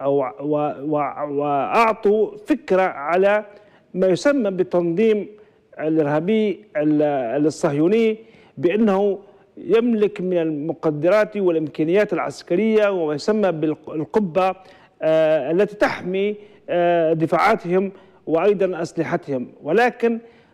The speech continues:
بمسافة الصفر. أعطت درسا في كيفية هذه المقاومة أن تقضي على دبابات، ودبابة التي تصل، آه، سعرها إلى ثمانية مليون دولار،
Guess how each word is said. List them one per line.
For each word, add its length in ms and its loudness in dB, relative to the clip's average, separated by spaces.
بمسافة 560 0
الصفر. 400 -4
أعطت 520 0
درسا 540 -2
في 240 -2
كيفية 840 0
هذه 200 0
المقاومة 640 0
أن 120 -6
تقضي 360 -2
على 420 0
دبابات، 720 -2
ودبابة 720 0
التي 220 -2
تصل، 300 -2
آه، 180 -2
سعرها 480 -2
إلى 240 2
ثمانية 360 0
مليون 540 0
دولار، 360 -2